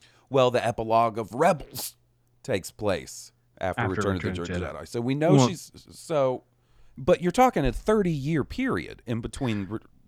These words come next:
Speaker 1: Return of the Jedi and, and The Force Awakens. There's a lot of, uh, adventures Ahsoka can go on before she meets her end, you know?
Speaker 2: Where I was going with this was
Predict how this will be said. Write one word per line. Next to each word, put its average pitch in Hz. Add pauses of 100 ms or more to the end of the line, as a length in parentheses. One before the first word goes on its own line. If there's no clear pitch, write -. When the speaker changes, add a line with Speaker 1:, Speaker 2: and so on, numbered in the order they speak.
(140)
Speaker 1:
Return 123
of 104
the 95
Jedi 104
and, 95
and 98
The 95
Force 101
Awakens. 107
There's 262
a 143
lot 139
of, 151
uh, 147
adventures 104 (420)
Ahsoka 113
can 104
go 104
on 82 (320)
before 101
she 92 (300)
meets 101
her 76
end, - (140)
you 98
know? 95 (480)
Speaker 2:
Where 160
I 147
was 123
going 127
with 107
this 107
was 98